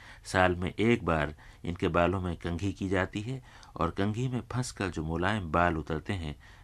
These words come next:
वही रईसों की शालों, स्वेटरों, जुर्राबों और दस्तानों में ढल जाते हैं।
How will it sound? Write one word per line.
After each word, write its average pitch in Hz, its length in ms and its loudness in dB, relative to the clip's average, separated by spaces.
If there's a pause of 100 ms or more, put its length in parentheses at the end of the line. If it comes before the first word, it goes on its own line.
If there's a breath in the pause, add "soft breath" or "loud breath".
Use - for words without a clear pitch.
वही 107 400 0 (300 loud breath)
रईसों 92 460 2
की 85 140 -4
शालों, 80 480 -2 (300 loud breath)
स्वेटरों, 85 680 0 (340 loud breath)
जुर्राबों 80 640 2 (360 loud breath)
और 73 320 0
दस्तानों 76 580 -4
में 71 120 -6
ढल 78 180 -6
जाते - 340 -8
हैं। 76 220 -16